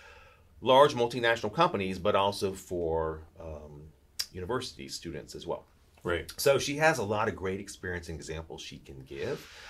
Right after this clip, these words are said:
Speaker 1: Um, and so our, for our students, it's a great opportunity to attend a, a, an etiquette dinner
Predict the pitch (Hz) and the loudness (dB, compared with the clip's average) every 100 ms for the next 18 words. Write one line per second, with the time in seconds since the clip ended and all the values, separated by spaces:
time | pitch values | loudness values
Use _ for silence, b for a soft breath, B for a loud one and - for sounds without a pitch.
0 | B B 90 90 87 82 78 - - 101 | B B -2 -2 -2 -2 -6 -10 -8 -6
1 | 95 117 101 92 - 107 98 - 175 214 | 0 4 6 6 6 6 6 0 2 6
2 | 123 110 - 110 104 85 98 123 143 135 | 6 4 2 -4 -4 -8 0 6 6 4
3 | - 143 135 127 131 127 104 92 92 - | -2 -4 -2 0 0 -2 -4 -4 -4 -2
4 | 113 113 117 - 85 85 76 71 - - | 0 0 -2 -6 -6 -6 -10 -16 -16 -20
5 | - - 76 - 95 107 120 117 - 110 | -20 -10 -6 0 0 0 -6 -6 0 0
6 | 110 104 104 101 | 2 2 2 0